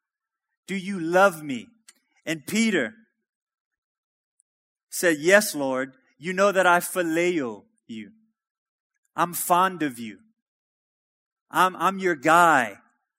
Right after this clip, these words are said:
I'm with you." And he, and he said to him, "Feed my lambs." Then he said to him a second time, "Simon, son of John,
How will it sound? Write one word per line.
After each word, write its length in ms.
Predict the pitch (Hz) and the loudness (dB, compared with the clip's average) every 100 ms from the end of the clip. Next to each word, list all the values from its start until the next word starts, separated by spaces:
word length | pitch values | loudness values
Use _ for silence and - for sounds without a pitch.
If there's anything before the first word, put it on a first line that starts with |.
| - | -2
I'm 220 | 165 165 | -2 -2
with 320 | 165 196 - | -4 -4 -4
you." 220 | 147 107 101 _ _ _ _ _ _ _ _ _ _ _ _ _ _ _ _ _ - | -12 -14 -16 _ _ _ _ _ _ _ _ _ _ _ _ _ _ _ _ _ -6
And 120 | 180 | -4
he, 180 | 190 175 | -4 -6
and 340 | 190 190 170 - _ - | -8 -8 -10 -16 _ -12
he 120 | 190 | -6
said 340 | - 226 220 | 2 2 2
to 80 | 214 | 0
him, 300 | 196 170 139 _ | 0 -2 -6 _
"Feed 280 | - 196 196 | -12 -6 -4
my 160 | 180 175 | 0 2
lambs." 640 | 165 151 120 104 - - _ _ _ _ _ _ _ | 2 0 -2 -8 -16 -18 _ _ _ _ _ _ _
Then 200 | 143 240 | 4 4
he 120 | 262 | 6
said 320 | 233 - 240 233 | 2 4 4 4
to 80 | |
him 120 | 233 196 | 0 0
a 40 | |
second 400 | 185 226 220 208 | 2 2 0 2
time, 280 | 190 175 143 | 2 2 0
"Simon, 640 | - 196 214 214 151 117 _ _ _ | 0 2 2 2 -4 -6 _ _ _
son 240 | - 190 190 | -2 0 0
of 120 | 160 | -2
John, 440 | 160 175 143 120 | 0 2 0 -4